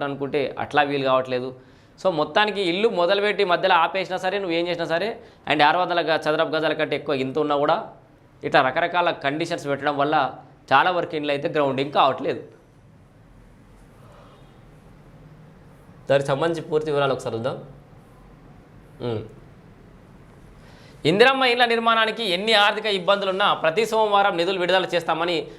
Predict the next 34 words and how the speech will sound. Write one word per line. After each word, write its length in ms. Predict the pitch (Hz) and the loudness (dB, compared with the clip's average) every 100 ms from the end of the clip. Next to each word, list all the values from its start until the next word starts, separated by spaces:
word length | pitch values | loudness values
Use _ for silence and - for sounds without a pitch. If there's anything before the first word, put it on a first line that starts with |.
| - | 0
హౌసింగ్ 260 | 127 165 180 | 0 2 0
శాఖ 240 | 185 180 | 0 0
మంత్రి 300 | 170 165 170 | -2 -4 -4
పొంగులేటి 420 | - 147 170 170 | -6 -4 0 0
శ్రీనివాసరెడ్డి 520 | 151 151 156 151 147 139 | -2 -4 -2 -2 -2 -2
తెలిపారు. 480 | 135 156 175 233 - - - | 0 2 2 0 -10 -20 -12
బేస్‌మెంట్ 580 | 123 175 196 214 190 - | 0 0 0 -4 -4 -2
పూర్తి 220 | 196 202 | -2 -2
చేసుకున్న 680 | 170 196 - 180 185 151 - - - 127 | -2 -4 -2 -2 0 0 -4 -14 -14 -6
ఒక 160 | 131 | 2
వెయ్యి 360 | 196 202 202 202 | 2 2 0 0
మూడు 220 | 180 185 | 0 0
వందల 180 | 185 185 | 2 2
ఎనభై 220 | 170 170 | 2 0
మూడు 200 | 175 175 | 0 0
ఇండ్లకు 500 | 160 175 180 170 135 - - 120 | 0 0 0 -2 -4 -8 -16 -2
గోడలు 240 | 139 180 | 2 2
పూర్తయిన 520 | 180 175 175 180 175 160 | 0 -2 0 2 4 2
రెండు 200 | 143 175 | 2 0
వందల 160 | 175 | 2
ఇరవై 140 | 160 165 | 2 2
నాలుగు 220 | 165 156 | 2 2
ఇండ్లకు 340 | 151 160 175 | 0 0 -2
పదహారు 420 | 151 160 165 185 | 0 0 4 2
పాయింట్ 300 | 180 180 175 | 2 0 0
సున్నా 240 | 165 160 165 | -4 -2 0
ఏడు 180 | 160 160 | 2 0
కోట్లు 320 | 160 170 165 | 0 -2 0
విడుదల 220 | 151 160 | 0 0
చేసినట్లు 400 | 143 143 143 143 | 0 -2 -4 -2
పేర్కొన్నారు. 480 | 160 156 131 113 - - - - | -2 -2 -2 -4 -6 -12 -10 -2
మొత్తంగా 380 | - 202 196 180 | 2 2 4 2
ఇప్పటివరకు 440 | 165 190 190 190 | 2 2 2 0
బేస్‌మెంట్ 540 | 147 170 170 202 208 | 0 0 2 -2 -4